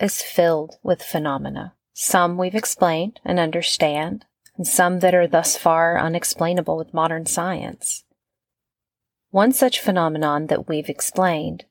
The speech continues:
is the aurora borealis, also known as the northern lights.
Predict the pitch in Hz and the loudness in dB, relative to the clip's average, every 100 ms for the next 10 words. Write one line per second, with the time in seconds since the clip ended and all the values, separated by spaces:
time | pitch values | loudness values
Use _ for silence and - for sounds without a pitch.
0 | - 180 - 180 175 165 156 160 - 156 | -10 -6 0 2 2 0 -2 -2 -4 -6
1 | 151 170 185 - - - - - _ _ | 0 4 4 2 -4 -6 -6 -10 _ _
2 | _ _ 185 180 214 196 151 147 151 - | _ _ 2 4 2 2 0 -4 -4 -4
3 | 165 151 139 139 143 165 190 156 - - | -4 -6 -6 -8 -6 0 0 0 -6 -8
4 | - | -8